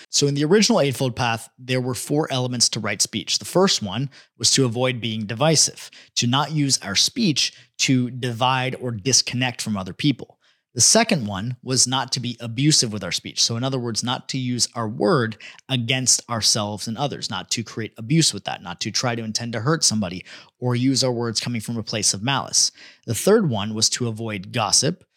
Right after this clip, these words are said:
So to avoid engaging in essentially the junk food of conversation being gossip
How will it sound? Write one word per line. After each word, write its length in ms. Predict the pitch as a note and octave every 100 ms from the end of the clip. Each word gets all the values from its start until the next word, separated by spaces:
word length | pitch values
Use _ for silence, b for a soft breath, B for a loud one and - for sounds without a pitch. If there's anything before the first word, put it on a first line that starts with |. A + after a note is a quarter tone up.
| _
So 200 | - B2
to 180 | - A#2+
avoid 360 | G#2+ A#2+ A#2+ B2
engaging 640 | B2 A2+ A#2+ A#2+ A#2+ A#2+
in 420 | A2 A2 G#2+ G#2 b b _ _ _ -
essentially 420 | A#2 C#3+ C3 B2
the 120 | G#2
junk 320 | G#2 B2+ C3+
food 280 | - B2+ A2
of 80 | G#2
conversation 760 | - A2 G2 - G#3+ A#3 C3 B2
being 280 | A2 G#2+
gossip 460 | G#2 D#2+ - D#3+